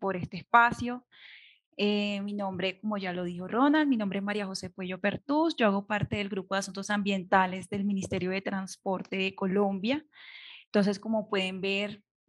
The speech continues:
em, en la siguiente diapositiva, vamos a hablar un poco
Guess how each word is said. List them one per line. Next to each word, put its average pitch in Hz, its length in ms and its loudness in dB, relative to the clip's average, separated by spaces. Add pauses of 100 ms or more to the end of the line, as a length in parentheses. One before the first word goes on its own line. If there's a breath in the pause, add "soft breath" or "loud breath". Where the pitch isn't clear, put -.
(600)
em, 190 1000 -4 (1080)
en 208 120 -2
la 202 80 2
siguiente 190 380 -6
diapositiva, 285 1080 2 (800 loud breath)
vamos 202 340 2
a 226 60 2
hablar 196 360 2
un 196 200 -8
poco 214 680 0